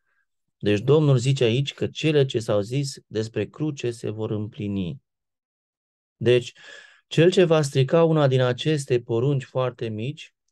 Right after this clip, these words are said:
și va înza-, învăța așa pe oameni, foarte mic se va chema într-o împărăția cerurilor.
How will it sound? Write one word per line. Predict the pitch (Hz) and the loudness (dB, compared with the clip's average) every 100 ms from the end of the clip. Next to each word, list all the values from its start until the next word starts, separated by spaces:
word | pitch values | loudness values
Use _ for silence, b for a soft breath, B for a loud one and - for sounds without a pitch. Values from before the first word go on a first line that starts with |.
| b b b b b b b _ | b b b b b b b _
și | - 113 | -6 0
va | 117 127 | 2 4
înza-, | 123 120 - | 2 -2 -4
învăța | 117 123 120 156 143 | 0 0 0 -2 -2
așa | - - 104 104 139 127 | -4 -6 -6 -4 -4 -4
pe | 117 | -4
oameni, | 101 104 113 135 139 147 - _ _ _ _ _ _ _ _ | -4 -4 -4 -4 -6 -8 -16 _ _ _ _ _ _ _ _
foarte | _ 143 156 151 143 | _ -4 -2 -2 -4
mic | 127 156 147 | -2 -2 -4
se | 127 | -6
va | 120 120 | -4 -4
chema | 117 113 117 131 | -6 -8 -6 -4
într-o | 127 117 117 | -6 -8 -8
împărăția | 107 104 101 98 - 117 107 | -6 -4 -4 -6 -6 -6 -6
cerurilor. | - - 120 101 90 82 71 | -8 -6 -4 -4 -8 -8 -10